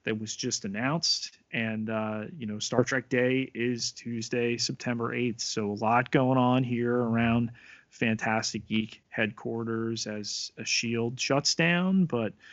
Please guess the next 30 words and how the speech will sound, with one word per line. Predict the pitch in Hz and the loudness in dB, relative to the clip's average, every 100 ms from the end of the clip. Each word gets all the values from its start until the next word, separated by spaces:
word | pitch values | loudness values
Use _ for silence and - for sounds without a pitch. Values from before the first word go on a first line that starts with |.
| - - - | -20 -14 -6
you | |
know, | 110 107 107 107 | -2 -2 -2 -4
hope | - 110 | -4 -4
to | - | -4
bring | 120 113 117 117 | -4 0 2 2
you, | 113 113 110 113 208 | 2 2 0 -2 -6
uh, | 117 110 | -6 -6
Black | 107 113 113 110 - | -6 0 0 0 0
Widow | 117 147 165 170 | 4 6 4 4
a | |
little | 107 110 110 | 0 0 -2
later | 107 107 107 110 | 0 -2 -2 -2
in | 107 95 | -2 -2
the | |
year. | 92 117 151 175 165 | -2 2 4 6 4
Let's | 107 - | 0 -2
hope | 113 104 | -2 -2
if | 104 104 | -2 -4
it | 104 | -4
can't | 110 104 107 | 0 0 0
be | 113 113 110 - | 0 0 -2 -6
in | - 104 110 107 107 110 | -6 -2 -2 -2 -2 2
movie | 127 170 | 4 6
theaters, | 160 180 185 196 202 196 - | 6 6 8 8 6 4 0
they | - 104 | -2 -4
can, | 104 110 107 107 | -4 -4 -2 0
uh, | 110 104 104 | 0 -2 -2
Milan | 104 110 117 135 156 | 0 2 4 6 6
that | 170 165 175 - | 4 4 0 -2
thing | 175 185 196 | -2 0 -2